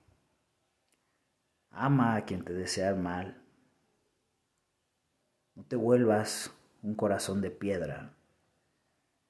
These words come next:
No entres a su juego, no seas víctima. Y sé que somos muchas almas buenas.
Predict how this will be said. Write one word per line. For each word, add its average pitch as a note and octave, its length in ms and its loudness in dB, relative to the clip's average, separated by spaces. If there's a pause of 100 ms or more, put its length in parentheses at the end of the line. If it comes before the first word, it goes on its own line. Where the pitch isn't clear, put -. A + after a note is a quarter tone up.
(160)
No A2+ 220 -4
entres A#2+ 360 2
a F#2+ 60 -2
su - 100 -8
juego, F#2+ 600 0
no G#2 120 -2
seas G#2+ 300 0
víctima. A#2 800 4 (3000)
Y - 60 -16
sé C#3+ 240 -4
que C#3+ 580 6 (460)
somos C#3 340 4
muchas C3 920 6
almas G2+ 360 0
buenas. G2+ 640 0